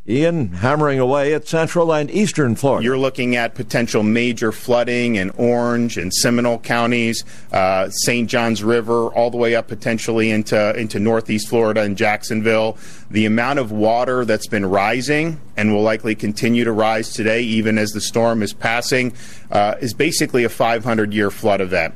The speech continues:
Speaker 1: More than two million Floridians are without power. High water rescues are ongoing, along with efforts to get food and water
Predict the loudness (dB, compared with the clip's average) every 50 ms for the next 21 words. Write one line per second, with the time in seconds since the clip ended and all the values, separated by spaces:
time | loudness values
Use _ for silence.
0 | -2 0 2 2 2 2 2 0 0 0 0 0 0 2 2 2 2 2 2 2
1 | 0 0 -2 -2 0 0 2 2 2 2 2 2 2 2 0 0 -2 0 0 2
2 | 2 2 2 2 2 2 2 2 2 2 2 0 -2 -4 -2 0 0 2 2 2
3 | 2 0 0 2 2 2 2 2 2 2 2 2 2 2 2 2 2 0 -2 0
4 | 2 2 2 2 2 2 2 2 2 2 2 2 2 2 2 2 2 2 2 2
5 | 2 2 2 2 0 2 2 0 0 0 -2 -2 -2 0 0 2 2 2 0 0
6 | 0 2 2 2 2 0 0 2 2 2 2 2 2 0 -2 -2